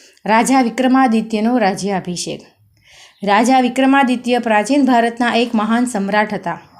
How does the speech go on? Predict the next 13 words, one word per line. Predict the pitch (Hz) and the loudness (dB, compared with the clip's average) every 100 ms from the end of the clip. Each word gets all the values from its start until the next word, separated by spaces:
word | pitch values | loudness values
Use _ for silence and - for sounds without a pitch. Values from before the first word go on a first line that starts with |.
| - | -2
તેઓ | 233 269 | 2 2
એક | 254 247 202 | 2 0 -2
આદર્શ | 196 233 226 226 | -2 -2 -4 -4
રાજા | 190 185 220 | -4 -2 -2
હતા | 208 190 156 139 - - - - | -4 -4 -6 -8 -14 -20 -20 -4
જે | 247 277 | -2 0
તેમની | 285 254 254 | 0 2 2
ઉદારતા | 226 226 240 247 262 | 2 2 0 0 0
અને | 254 233 | 0 0
હિંમત | 220 208 233 233 | -2 -2 -4 -2
માટે | 214 202 233 | -4 -2 -4
જાણીતા | 196 170 196 202 190 | -4 -6 -6 -6 -6
હતા. | 147 - | -8 -16